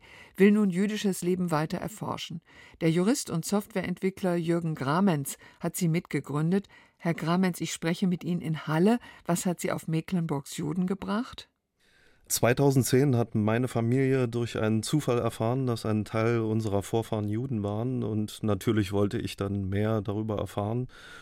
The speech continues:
Speaker 2: Und so haben mich meine Recherchen dann im Endeffekt nach Mecklenburg geführt. Bei diesen Recherchen habe ich dann auch meine jetzige Kollegin, äh, Silvia Ulmer kennengelernt, mit der ich das Projekt gemeinsam betreibe.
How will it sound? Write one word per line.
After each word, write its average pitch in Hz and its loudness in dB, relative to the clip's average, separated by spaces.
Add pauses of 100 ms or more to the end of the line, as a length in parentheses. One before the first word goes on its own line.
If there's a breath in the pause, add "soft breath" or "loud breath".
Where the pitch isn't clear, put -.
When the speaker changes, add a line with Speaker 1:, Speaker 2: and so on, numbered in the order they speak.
(240 loud breath)
Speaker 2:
Und 104 2
so 104 2
haben 107 4
mich 110 0
meine 104 2
Recherchen 107 2
dann 107 2
im 98 0
Endeffekt 98 -4
nach 92 -4
Mecklenburg 98 2
geführt. 110 0 (640 loud breath)
Bei 104 4
diesen 113 4
Recherchen 110 2
habe 107 2
ich - -6
dann 104 2
auch 95 -2
meine 98 4
jetzige 107 2
Kollegin, 107 2
äh, 104 -4
Silvia 101 4
Ulmer 123 2
kennengelernt, 110 2
mit 104 -4
der 101 0
ich - -8
das - -4
Projekt - -2
gemeinsam 101 0
betreibe. 107 0